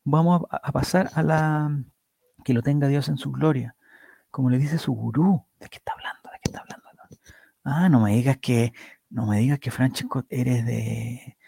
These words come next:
eres, ¿eres bombadicto, eh, eh, Francescott? ¿Eres bombadicto?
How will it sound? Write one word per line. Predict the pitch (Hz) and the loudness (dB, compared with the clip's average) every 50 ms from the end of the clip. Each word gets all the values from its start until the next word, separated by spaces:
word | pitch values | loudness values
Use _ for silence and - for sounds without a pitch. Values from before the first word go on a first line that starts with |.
| - - - - - _ _ _ _ | -20 -20 -20 -20 -20 _ _ _ _
eres, | 143 131 123 120 113 110 107 107 98 95 - _ _ _ _ _ - 151 - - 120 - 131 123 - 262 _ _ _ - - - - - _ 147 _ _ _ _ _ _ _ _ _ _ _ _ _ _ _ _ _ | -4 -2 -2 -2 -2 -2 -4 -6 -8 -10 -16 _ _ _ _ _ -20 -18 -16 -16 -12 -10 -10 -12 -12 -14 _ _ _ -20 -20 -20 -20 -20 _ _ _ _ _ _ _ _ _ _ _ _ _ _ _ _ _ _ _
¿eres | - 135 143 123 | 2 4 6 6
bombadicto, | 127 120 113 113 107 107 107 101 139 - - - 254 254 262 262 254 247 - - | 6 6 4 2 0 -2 -2 -4 -6 -6 -2 0 2 4 6 6 4 2 0 -2
eh, | - 160 170 165 - | -4 -4 -4 -4 -4
eh, | - 151 | -6 -8
Francescott? | - - 202 214 - - 247 - - 330 320 - | -4 -2 -2 -2 -2 -6 -8 -6 -6 -6 -6 -4
¿Eres | - 175 175 165 | -4 -2 -2 -2
bombadicto? | 156 170 143 127 107 107 147 - _ - - 330 349 | -2 -4 -4 -4 -6 -8 -10 -12 _ -10 -10 -10 -10